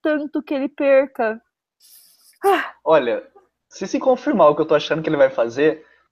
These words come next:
Speaker 2: eu até tô começando a torcer pelo Ben, mas, é, tem, tem minhas ressalvas. Ainda acho que a Lau-, a Laurona merece mais.
Speaker 1: Ó, o Ben não tá jogando um jogo ruim.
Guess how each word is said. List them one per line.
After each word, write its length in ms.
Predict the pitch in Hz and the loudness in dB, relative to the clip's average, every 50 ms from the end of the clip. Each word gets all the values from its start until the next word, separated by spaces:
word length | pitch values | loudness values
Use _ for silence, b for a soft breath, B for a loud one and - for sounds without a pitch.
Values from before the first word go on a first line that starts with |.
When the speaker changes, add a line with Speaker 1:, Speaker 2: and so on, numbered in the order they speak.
| _ _ | _ _
Speaker 2:
eu 80 | 135 139 | 0 2
até 140 | - 170 170 | 2 2 0
tô 100 | 170 - | -2 -2
começando 360 | 220 214 233 233 - 202 196 | -2 -2 -2 -2 -4 -4 -4
a 60 | 190 | -2
torcer 380 | 190 196 190 - - 214 185 - | -2 -4 -4 -4 -4 -6 -4 -2
pelo 180 | 196 190 214 | -2 -2 2
Ben, 380 | 226 196 160 131 120 107 95 - - | 4 4 4 4 2 0 -6 -10 -14
mas, 760 | 123 123 131 135 135 139 143 160 220 233 - - - - - _ _ _ _ _ _ _ _ _ - | -8 -4 0 2 2 4 2 2 0 -2 -6 -14 -18 -20 -20 _ _ _ _ _ _ _ _ _ -6
é, 520 | 156 151 147 147 151 151 156 156 160 160 - - - - - - _ | -2 0 0 2 2 2 2 0 0 -2 -6 -10 -14 -14 -16 -14 _
tem, 180 | - 208 214 208 | -4 -4 -4 -2
tem 140 | 208 214 202 | -4 -4 -4
minhas 180 | 202 208 208 | -2 -2 -4
ressalvas. 480 | 233 220 220 - - 147 135 135 135 135 | -4 -6 -2 2 4 4 4 4 4 0
Ainda 220 | 139 165 175 160 | 0 4 4 4
acho 180 | 160 160 - - | 4 2 -2 -4
que 100 | - 175 | -2 0
a 60 | 170 | 2
Lau-, 260 | 165 160 156 165 160 | 4 4 4 4 4
a 60 | 147 139 | 4 6
Laurona 460 | 147 151 147 135 139 143 151 160 165 | 6 6 6 6 4 2 2 0 0
merece 360 | 170 170 156 156 165 - - | 0 0 0 0 -2 -6 -10
mais. 420 | 202 135 - - - - - _ _ _ B B B B B B B B B B _ _ _ _ _ _ - | -12 -12 -12 -14 -16 -20 -20 _ _ _ B B B B B B B B B B _ _ _ _ _ _ 4
Speaker 1:
Ó, 200 | 262 247 - - - _ - | 4 4 4 2 -2 _ 0
o 80 | 285 | 2
Ben 180 | 208 214 269 269 | 4 6 6 6
não 200 | 262 269 269 269 | 4 2 0 0
tá 180 | - 262 269 | -2 -2 0
jogando 340 | 233 262 247 214 240 240 240 | 0 0 0 0 0 0 0
um 80 | 247 254 | -2 0
jogo 240 | 254 247 226 220 269 | 0 0 0 0 -2
ruim. 400 | 320 320 277 233 208 196 202 | -2 -2 -2 -2 -4 -6 -10